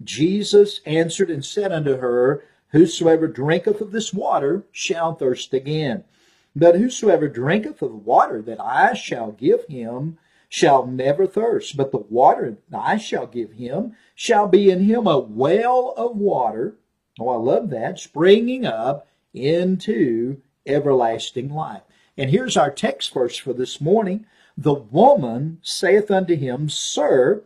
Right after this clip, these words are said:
give me this water, that I thirst not, neither come hither to draw." Now, the lady here at the well, she was considering this and everything that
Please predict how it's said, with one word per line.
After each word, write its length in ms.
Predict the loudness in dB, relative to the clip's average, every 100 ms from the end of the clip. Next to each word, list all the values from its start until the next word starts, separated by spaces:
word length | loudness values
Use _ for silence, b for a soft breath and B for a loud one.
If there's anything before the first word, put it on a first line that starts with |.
| _ _ _ -16
give 360 | 2 4 4 2
me 340 | 0 2 2
this 320 | 0 -4 -6 -6
water, 380 | -8 -8 -14 _ _ b b
that 280 | -4 0 4
I 460 | 6 4 2 -2 -10
thirst 400 | -2 2 2 0
not, 420 | -6 -6 -8 -14 _ _
neither 460 | -8 2 4 4 2
come 260 | 0 -8
hither 580 | -6 -4 -4 -4 -6 -6 -10 _ _ -2
to 120 | 0
draw." 540 | 2 0 0 -2 -6 -14 b b
Now, 380 | 2 4 4 0 -18 -6
the 200 | 0 0
lady 440 | 0 -2 0 0
here 320 | 0 0 4
at 220 | 4 2
the 80 | 0
well, 440 | -6 -6 -2 0 0
she 680 | -4 -8 -6 -4 -2 -4 -8 _ _ _ 4
was 240 | 4 4
considering 920 | 0 -4 -2 -4 -2 -2 -2 -6 -8
this 400 | -6 0 0 0
and 120 | -6
everything 600 | -6 -4 -4 -4 -6 -4
that 260 | -2 -4 -4